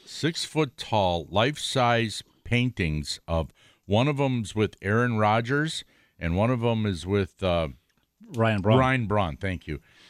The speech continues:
Speaker 1: And, uh, they were done by the famous Pewaukee artist who does all the sports stuff. What's his
Speaker 2: <sighs>
Speaker 1: last name?
Speaker 2: Uh, Don, Don the Muskie Hunter knows. He's
Speaker 1: Yeah.
Speaker 2: from Oconomowoc.
Speaker 1: Yeah, from Oconomowoc. He, uh, shoot.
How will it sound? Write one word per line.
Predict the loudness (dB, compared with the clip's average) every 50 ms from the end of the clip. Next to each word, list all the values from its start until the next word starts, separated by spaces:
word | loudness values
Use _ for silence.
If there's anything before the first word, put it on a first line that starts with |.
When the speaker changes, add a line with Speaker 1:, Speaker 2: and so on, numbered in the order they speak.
| -20 -14 -6
Speaker 1:
And, | -2 0 2 2 2 2 0 0 2
uh, | 2 2 2 2 0 -2 -2
they | 0 0 2
were | 2 0 -2
done | -2 0 0 0 0 0 0
by | 0 2 2 2 2 2 0 -2 -4 -6
the | -6 -6 -6 -8
famous | _ -4 -4 -2 0 -2 -2 -4
Pewaukee | -6 -6 -4 -2 0 0 0 -2 -2 -6 -12 -10 -6
artist | -4 -2 -2 -2 -2 -4 -6 -6 -10
who | -6
does | -4 -4 -2 -2 0
all | -2 -2
the | -2 -2 -6
sports | -8 -8 -6 -4 -4 -4 -4
stuff. | -8 -6 -2 -2 -2 -2 -2 -6
What's | -4 -2 0
his | 0 -2 -2 -2 0
Speaker 2:
<sighs> |
Speaker 1:
last | 0 0 0 0 -4 -6
name? | -4 -2 -2 -2 -4 -4
Speaker 2:
Uh, | -4 -4 -4 -4 -4
Don, | 0 0 2 2 4 2 2 2 0
Don | 0 0 2 2 2 2
the | 2
Muskie | 2 2 0 -2 -2 -2 0
Hunter | 0 0 0 0
knows. | 0 0 0 -2 -2 0
He's | -2 -2
Speaker 1:
Yeah. | -2 0
Speaker 2:
from | 0 0 0 -2
Oconomowoc. | -2 -2 -2 -2 -2 -2 -2 -4 -2 0
Speaker 1:
Yeah, | 2 2 4 4 2 0 -2 -4 -6 -6
from | -2 -2 0 0
Oconomowoc. | 0 0 0 2 2 2 0 0 -2 -2
He, | 0 0 2 2 2 0
uh, | 0 0 0 2 2 2 2 2 0 0 -2 -2 -4
shoot. | -4 -4 0 0 0 0